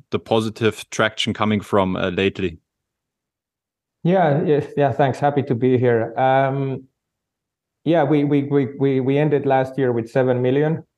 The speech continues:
Speaker 2: outstanding. So that was the total portfolio size from all investments. And I think we're now around twelve million. And I think we're on a good road to roughly twenty million by the end of this year, hopefully faster. But I think that's a realistic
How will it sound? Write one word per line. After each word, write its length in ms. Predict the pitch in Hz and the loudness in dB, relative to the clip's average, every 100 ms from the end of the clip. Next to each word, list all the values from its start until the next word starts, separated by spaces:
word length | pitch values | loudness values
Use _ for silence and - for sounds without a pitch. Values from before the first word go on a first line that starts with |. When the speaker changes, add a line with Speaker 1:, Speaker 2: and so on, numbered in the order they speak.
| - | -8
Speaker 2:
outstanding. 600 | 117 113 - 123 120 131 131 | -4 -4 -2 -2 2 0 0
So 200 | 120 110 | -2 0
that 180 | 110 | 0
was 160 | 113 107 | 0 -2
the 100 | 110 | -2
total 320 | 104 110 110 | 0 0 0
portfolio 580 | 98 113 104 113 107 113 | -2 -4 -2 0 2 0
size 300 | 110 113 107 | 0 -4 -4
from 180 | 113 113 | -4 -2
all 140 | 110 | -2
investments. 600 | 113 113 131 - 151 127 | 0 0 -2 -2 -8 -4
And 120 | 117 | -4
I 60 | 110 | -4
think 220 | 107 110 | -6 -6
we're 120 | 117 113 | -4 -2
now 220 | 117 113 | 0 0
around 280 | 110 110 107 | 0 -2 -2
twelve 280 | 123 123 | 0 0
million. 440 | 135 143 156 165 - _ _ _ _ _ _ _ - | 0 0 0 -2 -4 _ _ _ _ _ _ _ -6
And 140 | 120 | 0
I 120 | 117 | 0
think 320 | 117 123 123 120 | 0 0 -2 0
we're 180 | 120 | 2
on 100 | 120 | 2
a 80 | 120 | 0
good 320 | 110 123 123 | 0 0 0
road 440 | 113 117 117 117 - | 0 0 0 0 -4
to 80 | 113 | -4
roughly 480 | 110 113 113 113 | 0 0 0 -4
twenty 400 | 110 117 113 110 | -2 -2 -2 -2
million 420 | 110 110 110 113 110 | 0 0 0 0 0
by 160 | 113 | -2
the 140 | 110 113 | -2 -2
end 160 | 113 | -2
of 120 | 113 123 | -4 -4
this 220 | 131 - | -6 -2
year, 380 | 147 156 156 - _ | 0 0 -2 -10 _
hopefully 380 | - 113 - 110 | -2 -2 0 -2
faster. 420 | 107 131 127 - | 2 0 0 0
But 160 | 117 117 | 2 2
I 80 | 110 | 2
think 240 | 110 113 | 0 -2
that's 240 | 113 113 - | 0 -2 -2
a 80 | |
realistic 680 | 110 107 107 110 - 110 - | 0 2 0 -2 -2 -4 -6